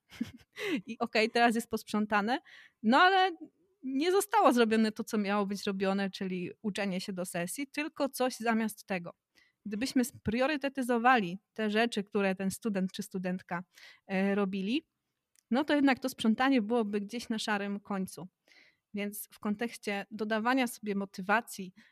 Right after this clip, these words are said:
e, czy dodawania sobie poczucia sprawczości tymi skreślanymi rzeczami z listy, warto też uwzględnić to, żeby to nie były rzeczy takie zapchaj dziury, tylko takie, żeby dostać nagrodę, żeby zrobić sobie jakiś tam wyższy poziom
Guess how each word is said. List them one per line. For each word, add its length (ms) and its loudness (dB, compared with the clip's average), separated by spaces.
e, 100 -12
czy 380 -4
dodawania 520 2
sobie 240 -6
poczucia 340 -8
sprawczości 720 -8
tymi 340 -6
skreślanymi 640 -2
rzeczami 400 -2
z 80 -4
listy, 380 -6
warto 400 0
też 300 -4
uwzględnić 640 -2
to, 200 0
żeby 200 -2
to 120 -2
nie 160 2
były 340 2
rzeczy 500 -2
takie 360 -4
zapchaj 400 0
dziury, 280 -4
tylko 300 -4
takie, 300 -2
żeby 220 -4
dostać 420 -6
nagrodę, 420 0
żeby 220 -6
zrobić 320 -8
sobie 200 -6
jakiś 260 -10
tam 180 -4
wyższy 340 -6
poziom 360 -6